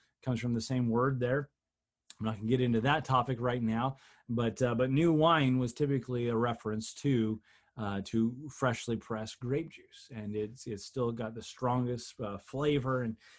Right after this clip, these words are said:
and things. What is he saying? Uh, you're gonna have those,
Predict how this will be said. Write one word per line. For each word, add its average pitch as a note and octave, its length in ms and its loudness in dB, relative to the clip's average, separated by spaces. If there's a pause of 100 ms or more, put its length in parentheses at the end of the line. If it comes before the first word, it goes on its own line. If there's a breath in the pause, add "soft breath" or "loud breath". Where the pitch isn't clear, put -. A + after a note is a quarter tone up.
(140 loud breath)
and A#2 140 -2
things. B2+ 240 2 (260 loud breath)
What D#3+ 180 6
is D3 60 4
he C3+ 100 2
saying? C3 540 0
Uh, A2 140 -4 (300 soft breath)
you're B2 160 0
gonna C3+ 220 4
have B2+ 680 0 (340)
those, B2 400 -4